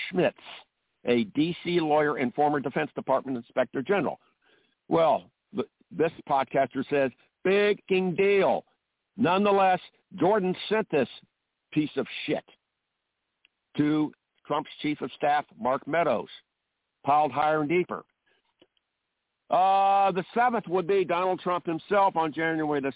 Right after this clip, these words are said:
second, twenty twenty-one. He had already done his deed a month earlier in his phone call to, uh, the governor of Georgia, Brian Kemp.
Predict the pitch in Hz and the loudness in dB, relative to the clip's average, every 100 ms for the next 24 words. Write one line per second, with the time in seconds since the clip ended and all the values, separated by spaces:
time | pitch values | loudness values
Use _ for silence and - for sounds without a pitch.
0 | - 214 202 175 - _ _ _ _ _ | -4 0 0 -2 -6 _ _ _ _ _
1 | _ _ _ _ _ _ 143 143 143 143 | _ _ _ _ _ _ 0 2 0 0
2 | 147 143 160 196 214 - _ _ _ _ | 0 2 2 0 -2 -12 _ _ _ _
3 | _ _ _ _ - - 120 143 131 147 | _ _ _ _ -20 -4 0 2 2 2
4 | 156 143 135 - _ _ 185 147 156 139 | 2 0 -2 -6 _ _ -6 -2 0 2
5 | 143 113 90 147 160 156 - _ _ _ | 0 -2 -4 -2 0 -2 -6 _ _ _
6 | - 131 160 165 185 214 208 170 190 180 | -6 -2 -2 -2 -4 -2 0 -2 -4 -10
7 | _ _ _ _ _ _ 123 135 127 156 | _ _ _ _ _ _ -4 -2 0 0
8 | 156 147 156 151 151 _ _ _ _ _ | 0 0 0 2 0 _ _ _ _ _
9 | _ _ _ 139 135 127 123 120 117 101 | _ _ _ -2 2 2 4 4 2 -4
10 | - 117 175 190 139 117 - 98 113 113 | -12 0 0 0 -2 -4 -6 -8 -4 -4
11 | 113 110 131 123 - 190 | -6 -4 -2 -2 -2 -2